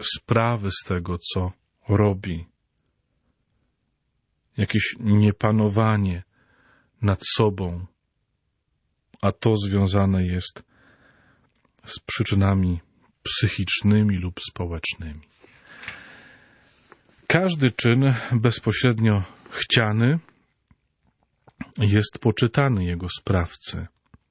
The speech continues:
I mamy tutaj kilka przykładów z Księgi Rodzaju. Szczególnie tak Pan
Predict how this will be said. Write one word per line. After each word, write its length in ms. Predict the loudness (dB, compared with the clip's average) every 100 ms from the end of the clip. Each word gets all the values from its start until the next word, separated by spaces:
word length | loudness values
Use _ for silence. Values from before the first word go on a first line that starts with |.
| _ _ -20 -20 -20 -8 0
I 180 | 0 0 _ _ _ 2
mamy 240 | 4 6
tutaj 220 | 4 4 4
kilka 260 | 2 2
przykładów 840 | 2 0 2 0 2 -2 -6 -12 -8 -6
z 220 | -2 -2
Księgi 600 | 0 2 4 2 2 0
Rodzaju. 600 | 2 2 2 2 0 -2 -6 _ _ _ _ _
Szczególnie 640 | -10 -4 -2 0 2 2 2
tak 240 | -2 0
Pan 260 | 0 2